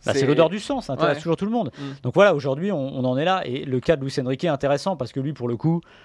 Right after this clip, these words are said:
Speaker 1: je pense qu'il a un vrai problème, euh, avec la presse. De toute façon, on le savait de, de l'Espagne, et cetera. Et, et li-, libre à lui, mais je trouve que d'avoir ce comportement-là,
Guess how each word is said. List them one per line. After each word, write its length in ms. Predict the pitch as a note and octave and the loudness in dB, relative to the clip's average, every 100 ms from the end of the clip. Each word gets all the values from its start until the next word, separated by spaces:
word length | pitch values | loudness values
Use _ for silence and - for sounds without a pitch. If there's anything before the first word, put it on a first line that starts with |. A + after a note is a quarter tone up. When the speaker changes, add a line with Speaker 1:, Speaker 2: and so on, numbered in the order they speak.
| - _ _ | -20 _ _
Speaker 1:
je 140 | - A2 | -4 0
pense 320 | - C3 - | 4 2 2
qu'il 220 | B2+ A#2 | -4 -2
a 40 | G#2+ | -2
un 120 | G2+ | -4
vrai 240 | G2 B2 | -2 0
problème, 520 | C3+ - A2+ B2 B2+ G#2 | -2 -4 -2 0 0 -4
euh, 320 | F#2+ F#2 G2 | -10 -8 -6
avec 220 | G2+ G2+ - | -4 -4 -6
la 100 | F#2 | -2
presse. 240 | C3+ C#3 | 0 -2
De 40 | |
toute 80 | G#2 | -6
façon, 80 | G#2+ | -12
on 40 | |
le 40 | G2+ | -6
savait 300 | - G#2+ A2 | -4 -4 -4
de, 160 | G2+ | -6
de 120 | G2+ F#2+ | -6 -6
l'Espagne, 440 | F#2+ - A#2+ C3+ | -6 0 0 0
et 40 | G#2 | -8
cetera. 480 | - F2+ F2 C3 C#3+ - - - | -16 -10 -4 -4 -6 -16 -14 -10
Et, 60 | D3 - | -10 -8
et 40 | C#3 | -8
li-, 640 | B2+ - - D3+ C#3+ F3+ | -8 -12 -12 -4 -2 -2
libre 240 | D#3+ D#3 D#3 | 0 2 4
à 60 | |
lui, 160 | F#3 G#3+ | 2 -2
mais 100 | E3+ | -6
je 60 | |
trouve 200 | - A3+ | -4 -6
que 240 | - F#3 F3 - - _ _ _ _ _ - | 0 0 0 -6 -20 _ _ _ _ _ 4
d'avoir 320 | C#3 D#3 F3+ | 6 6 4
ce 60 | - | -2
comportement-là, 960 | F3+ - C#3+ F3 D3+ D3 C#3+ E3 F#3+ | -4 -2 -2 -4 -2 0 0 0 -2